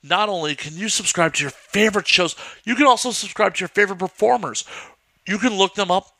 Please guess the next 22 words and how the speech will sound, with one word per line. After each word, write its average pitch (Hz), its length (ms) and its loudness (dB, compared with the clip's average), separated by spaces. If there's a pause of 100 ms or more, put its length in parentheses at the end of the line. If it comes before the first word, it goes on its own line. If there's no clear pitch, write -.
(140)
find 233 240 2
out 202 180 2 (200)
any 254 180 2
appearance 202 380 0
they've 208 220 2
ever 190 180 2
made 170 200 2
on 156 120 4 (180)
any 226 280 2
other 202 160 0
podcast. - 760 -4 (1900)
Are 165 120 4
you 165 200 0
worried 156 260 4
that 160 160 -12
Laughable 160 560 -2
may 151 140 0
not 147 180 2
have 139 180 0
your 143 120 -2
favorite 147 320 0
show? 185 420 2